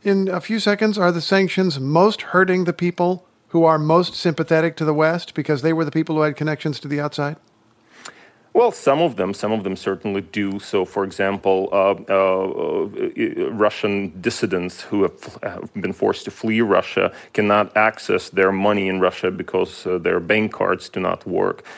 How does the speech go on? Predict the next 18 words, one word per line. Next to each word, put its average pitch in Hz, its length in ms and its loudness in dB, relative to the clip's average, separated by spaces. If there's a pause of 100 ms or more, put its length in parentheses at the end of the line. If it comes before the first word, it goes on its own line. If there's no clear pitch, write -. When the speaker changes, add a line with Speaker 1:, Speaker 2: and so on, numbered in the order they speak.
(240)
Speaker 2:
Um, 101 460 2
uh, 104 220 4
but, - 320 -2
you - 100 -4
know, 98 300 4
it's, - 460 -2
it, 92 280 0
it, 87 340 -2
there, 110 340 4
the, 110 240 0
the 113 300 -2
sanctions 165 540 -2
this - 180 -6
time 101 220 0
have 110 180 -4
been 104 220 -2
very 117 400 0
extensive, 107 760 -2